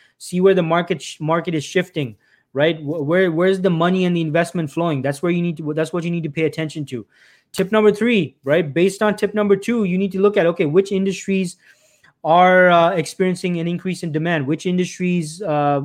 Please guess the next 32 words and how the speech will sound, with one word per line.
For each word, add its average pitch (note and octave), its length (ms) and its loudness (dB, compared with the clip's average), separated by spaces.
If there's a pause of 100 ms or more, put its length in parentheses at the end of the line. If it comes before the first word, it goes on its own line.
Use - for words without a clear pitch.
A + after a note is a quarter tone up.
(160)
you G3+ 300 -6
know, D#3+ 120 0
are F3 540 2
getting E3+ 400 0
investments E3 560 -2
in D3 100 -2
money E3 360 0
and C3+ 200 -6 (240)
they're D3 80 0
experiencing F#3+ 540 0
demand E3+ 280 0
in E3 120 -2
response E3 400 -2
to D#3 80 -10
changing E3 400 -6
consumer, D#3+ 720 -4
uh, D3 200 0
whatever D#3 260 2
preferences D#3 520 -4
and D3+ 100 -4
all D3+ 120 0
that E3+ 140 2
stuff? B2 280 -8 (720)
That's F#3 240 -2
where G#3+ 100 8
you G#3 100 2
need G#3+ 100 2
to F#3+ 100 0
look F#3+ 180 2
for F#3+ 120 -6
the, E3+ 120 0
the, D3 220 -4